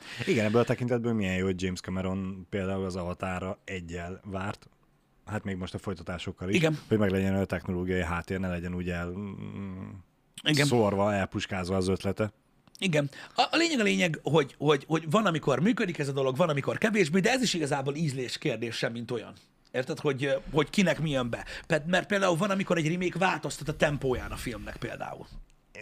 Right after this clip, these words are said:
Speaker 1: Igen, de most ez a, a, az ízlés dolga, ez szerintem azért nem teljesen igaz, mert a-, azért, mert hogyha valakinek nem tetszik a remake,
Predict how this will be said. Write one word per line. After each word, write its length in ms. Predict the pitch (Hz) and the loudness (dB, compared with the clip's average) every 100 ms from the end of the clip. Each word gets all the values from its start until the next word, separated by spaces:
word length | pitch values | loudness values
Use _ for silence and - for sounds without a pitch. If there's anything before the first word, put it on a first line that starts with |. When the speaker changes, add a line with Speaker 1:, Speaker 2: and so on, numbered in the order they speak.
| - | -18
Speaker 1:
Igen, 380 | - 175 165 143 | -8 2 4 6
de 100 | 127 | 4
most 240 | 131 127 139 | 2 2 2
ez 100 | 131 | 4
a, 260 | 127 123 | 4 2
a, 180 | 127 120 | -2 -2
az 140 | 127 | 0
ízlés 380 | 131 165 143 110 | 2 4 4 2
dolga, 460 | 110 123 147 160 - | 4 4 4 0 0
ez 160 | 117 - | -2 0
szerintem 420 | 123 120 117 117 | 0 0 0 0
azért 280 | 113 113 - 117 | 2 0 -2 -6
nem 400 | 131 147 135 117 | -2 2 2 0
teljesen 560 | - 107 101 92 - 95 | 2 2 2 0 -4 -4
igaz, 300 | 98 123 139 | 0 0 0
mert 340 | 107 101 90 | -2 -4 -4
a-, 360 | 92 - 107 107 | -10 -8 -6 -4
azért, 240 | 123 131 131 | -2 0 2
mert 160 | 104 | 2
hogyha 80 | 104 | 2
valakinek 380 | 107 95 104 98 | 0 0 -2 0
nem 120 | 139 | 0
tetszik 260 | 139 - 101 | -2 -4 -4
a 60 | |
remake, 420 | 98 95 82 - | -2 -2 -6 -12